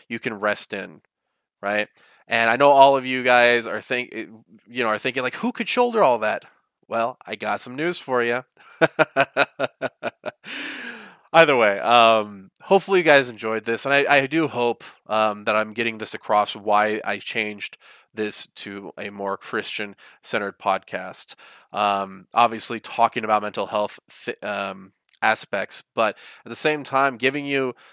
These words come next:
these things that truly do help, that I have found helped, uh, that still help. Um, but it's a daily decision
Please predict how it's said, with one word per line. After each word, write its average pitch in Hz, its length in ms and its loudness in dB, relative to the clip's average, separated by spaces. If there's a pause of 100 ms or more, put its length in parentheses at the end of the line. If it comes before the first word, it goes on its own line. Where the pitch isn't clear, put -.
(360)
these 131 240 -4
things 131 360 -4
that 117 160 0
truly 131 440 -4
do 117 200 -6
help, - 320 -4 (200)
that 101 180 -2
I 110 180 0
have 113 160 2
found 113 460 -2
helped, 117 420 -8 (400)
uh, 104 320 -2
that 104 140 -10
still 117 320 -4
help. 113 340 -2 (200)
Um, 104 520 -4 (280)
but 120 300 0
it's 127 160 -6
a 120 60 -6
daily 127 340 -2
decision 123 640 -6